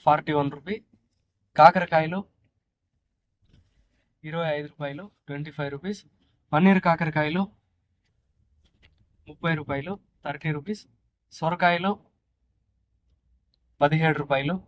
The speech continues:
సెవెంటీన్ రూపీస్. పాలెం వంకాయలు ఇరవై ఐదు రూపాయలు, ట్వంటీ ఫైవ్ రూపీస్.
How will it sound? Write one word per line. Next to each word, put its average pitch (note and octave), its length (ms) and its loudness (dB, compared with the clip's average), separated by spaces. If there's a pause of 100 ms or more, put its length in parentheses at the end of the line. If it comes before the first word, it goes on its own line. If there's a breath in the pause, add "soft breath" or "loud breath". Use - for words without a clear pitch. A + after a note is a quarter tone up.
(480)
సెవెంటీన్ D3 520 2
రూపీస్. C#3+ 320 -10 (560)
పాలెం F#3 320 12
వంకాయలు E3+ 540 2 (1500)
ఇరవై D#3 240 4
ఐదు D3 200 6
రూపాయలు, D3 380 -2 (360)
ట్వంటీ D3+ 260 0
ఫైవ్ D3 220 0
రూపీస్. F#3 340 -6